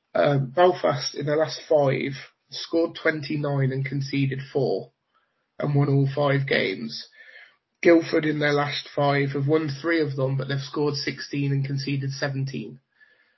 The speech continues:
The form is just ridiculous that they're in, and I was looking at their running and sort of put in quotations, expected to win games.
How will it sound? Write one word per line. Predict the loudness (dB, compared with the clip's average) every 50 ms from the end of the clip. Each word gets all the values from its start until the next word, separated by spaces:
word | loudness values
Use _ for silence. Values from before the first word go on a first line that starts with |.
| _ _ _ _
The | -10 -10 -6 0
form | 4 4 6 6 6 4 2 0 -4 -6 -2
is | -2 0 0 0
just | -2 -2 -2 -2 -2 -4 -8 -8 -4
ridiculous | -2 -2 -2 -2 -2 -4 -6 -6 -6 -4 -4 -6 -6 -6 -4
that | -4 -4 -2
they're | -2 -2 -2 0 0 0
in, | -2 -2 -4 -4 -4
and | -2 -2 0 0 -2 -2 -4 -6 -12 -16 -18 -16 -8 -4
I | 0
was | 0 4 6 6
looking | 6 6 6 4 2
at | 2 2
their | 2 0 2
running | 4 6 6 6 6 4 2 0 -2 -6 -8 -4
and | -2 -2 0 0 0 -2
sort | -2 -4 -6 -6
of | -6 0
put | 4 4 4 4 2 -6 _ _ _ -4
in | -4 -2 -2 -4 -6 -6 -8 _ _ _ _ _ _ _ _ _ _ _ -2
quotations, | 0 0 0 2 2 0 0 0 0 -2 -2 -4 -4 -4 2 2
expected | 2 2 0 -8 -8 -8 -6 -4 -4 -4 -4 -6 -6 -4 -4 -4 -4 -6
to | -6 -4
win | -4 -2 -2 -2 -2 -2
games. | 0 0 2 0 0 -2 -4 -6 -8 -12